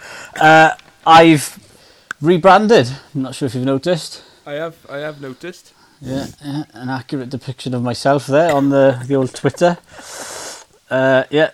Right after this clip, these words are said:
Speaker 1: I've rebranded. Uh, my friend <laughs> Mustafa, the South African, uh, graphic designer, helped me out. Big shout out to him. He will never listen to this podcast, but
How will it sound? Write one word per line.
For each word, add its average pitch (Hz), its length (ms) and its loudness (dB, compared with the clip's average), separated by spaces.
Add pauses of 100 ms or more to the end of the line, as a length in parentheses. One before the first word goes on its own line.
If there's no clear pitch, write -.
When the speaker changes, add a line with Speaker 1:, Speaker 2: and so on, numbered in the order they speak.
Speaker 1:
I've 139 180 -8
rebranded. 156 680 2 (260)
Uh, 131 280 4
my 131 160 -2
friend 143 380 2
<laughs> 160 360 -2
Mustafa, 156 760 2
the 147 100 -2
South 143 160 -2
African, 135 560 0
uh, 131 180 0
graphic 127 440 -2
designer, 139 380 2 (440)
helped 143 240 0
me 143 100 2
out. 170 440 0
Big 127 160 -8
shout 135 260 -2
out 135 140 -2
to 127 80 -4
him. 151 180 -2
He 131 160 -2
will 139 160 0
never 135 380 0
listen 123 260 -4
to 113 80 -4
this 113 160 -6
podcast, 123 580 -4
but 120 220 -6